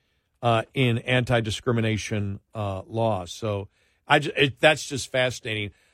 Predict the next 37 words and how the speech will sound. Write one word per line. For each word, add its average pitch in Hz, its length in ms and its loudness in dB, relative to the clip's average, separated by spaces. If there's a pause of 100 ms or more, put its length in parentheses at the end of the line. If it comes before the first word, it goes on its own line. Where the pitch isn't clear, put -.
(120)
I 165 120 8
saw 151 400 6
one 131 380 -2
test. 135 280 0
I, 113 120 -2 (100)
I 120 80 -2
was 113 140 -2
telling 123 260 0
you 113 60 2
about 110 260 2
this 117 240 -2
one, 110 320 -2
uh, 101 160 -4 (160)
well, 110 240 -6 (100)
training, 98 380 -6
not 92 200 -14
test, 95 280 -12
one, 113 340 -2 (480)
uh, 104 120 -4
D 120 300 -4
E 117 40 2
I 107 120 2
training 104 360 -4
question 107 560 -4 (440)
or 120 200 2
scenario 127 540 0
that, 101 180 -2 (100)
that 104 140 -4
I 101 60 -2
saw 104 240 -2
one 101 180 -6
time, 104 220 -6
and 101 100 -6
I 101 80 -4
just 104 260 -4
went, 107 240 -2 (640)
"Well, 127 300 0